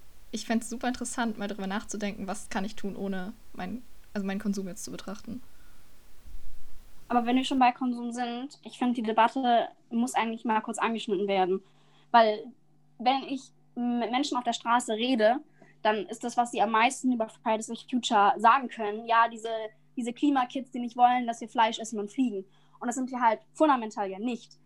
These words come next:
Speaker 2: Also wir sind ja eigentlich diejenigen, die immer wieder sagen, ey, individuelle Konsumkritik, also das praktisch Kritisieren von einzelnen Kaufentscheidungen, ist super schädlich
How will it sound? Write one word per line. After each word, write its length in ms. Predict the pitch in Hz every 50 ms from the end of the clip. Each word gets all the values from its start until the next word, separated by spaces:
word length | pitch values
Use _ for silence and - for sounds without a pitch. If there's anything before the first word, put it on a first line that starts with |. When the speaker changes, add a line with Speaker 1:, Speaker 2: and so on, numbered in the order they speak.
| _ _ -
Speaker 2:
Also 220 | 233 226 214 233
wir 120 | 233 269 254
sind 140 | 247 247
ja 60 | 240 -
eigentlich 200 | 220 233 226 -
diejenigen, 440 | - 247 214 226 220 220 214 214 214
die 100 | 208 220
immer 180 | 220 240 220 214
wieder 180 | 208 208 208
sagen, 440 | 214 262 262 262 254 233 233 220 - - _ _ _ -
ey, 320 | - 233 233 233 - - _ _
individuelle 520 | 277 269 269 262 240 226 247 208 233 226
Konsumkritik, 840 | - - 220 214 240 285 294 294 - 262 - - 226 254 269 - - - _
also 180 | - 220 220 220
das 200 | 220 220 220 -
praktisch 440 | - - 233 226 - 226 220 208 -
Kritisieren 600 | - - 339 294 294 277 254 269 269 262 254 247
von 160 | 233 - 240 -
einzelnen 420 | - 254 277 285 - 277 247 233 226
Kaufentscheidungen, 960 | - 269 277 302 294 - 247 214 - 233 214 202 202 202 202 202 208 240 294 - _ _ _ _ _ _ _ _
ist 220 | 285 285 269 - -
super 260 | 277 233 - 208 214
schädlich 460 | - - 302 302 302 - 208 196 370